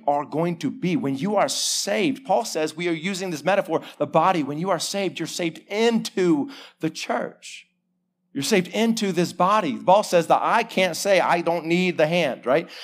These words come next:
The foot can't say, "I don't need the, the eyes or the ear, the mouth.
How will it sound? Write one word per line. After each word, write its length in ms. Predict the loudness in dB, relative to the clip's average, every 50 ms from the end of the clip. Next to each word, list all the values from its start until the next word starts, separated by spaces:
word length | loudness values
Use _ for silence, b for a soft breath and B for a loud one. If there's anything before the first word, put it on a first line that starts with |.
| B B _
The 80 | -10 0
foot 260 | 4 4 4 4 4
can't 220 | 0 -2 0 0
say, 180 | -2 -2 0 2
"I 160 | 4 4 4
don't 220 | 2 2 -2 0
need 240 | 0 0 0 0 2
the, 240 | 4 6 6 6 4
the 180 | 2 2 2 2
eyes 440 | 0 2 4 4 4 2 2 0 -2
or 140 | -2 -2 -2
the 200 | -4 -4 -2 0
ear, 200 | 0 0 0 0
the 100 | -2 -4
mouth. 340 | 0 2 4 4 2 2